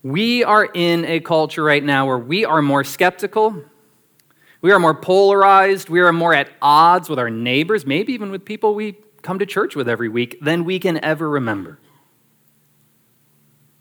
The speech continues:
A culture where the thought of showing compassion and grace to the them,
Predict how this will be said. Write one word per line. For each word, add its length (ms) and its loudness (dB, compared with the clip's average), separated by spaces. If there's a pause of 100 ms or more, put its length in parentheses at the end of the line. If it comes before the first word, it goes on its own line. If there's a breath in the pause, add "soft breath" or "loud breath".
(560 soft breath)
A 120 0
culture 440 2
where 180 4
the 120 0
thought 340 2
of 220 -2
showing 640 -2
compassion 1000 -2
and 320 -8
grace 580 -8 (360 soft breath)
to 180 -8
the 140 0
them, 680 -2